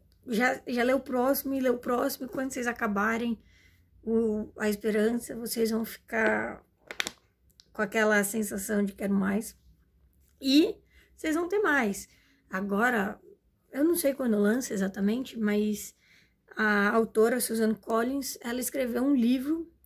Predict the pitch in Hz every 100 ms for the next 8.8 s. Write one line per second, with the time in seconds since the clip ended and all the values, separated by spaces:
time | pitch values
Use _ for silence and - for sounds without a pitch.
0 | _ - 247 233 240 254 277 285 - _
1 | _ _ _ _ - 226 220 - - -
2 | 254 262 277 277 285 320 370 370 339 311
3 | 285 277 285 269 277 220 202 214 214 -
4 | - _ 196 190 202 208 220 247 - 226
5 | 202 214 226 214 202 _ _ _ _ _
6 | - 202 190 208 214 220 - 240 233 240
7 | 254 240 247 247 - - 220 226 226 -
8 | 214 196 _ 254 269 226 277